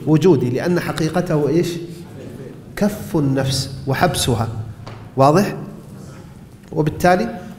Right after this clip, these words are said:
فاعتبرت بالنسبة له حسنة. أما الترك الذي هو ذهول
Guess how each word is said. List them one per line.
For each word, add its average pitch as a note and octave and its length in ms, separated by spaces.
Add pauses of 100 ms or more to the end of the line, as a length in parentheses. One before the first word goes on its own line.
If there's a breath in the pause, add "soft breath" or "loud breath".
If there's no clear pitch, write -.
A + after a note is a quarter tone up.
(140)
فاعتبرت D3+ 960 (420)
بالنسبة D#3 460
له C#3+ 260
حسنة. C3 360 (360 loud breath)
أما A3 160
الترك - 480 (840 loud breath)
الذي F#3 360
هو F#3 300 (1400)
ذهول E3 640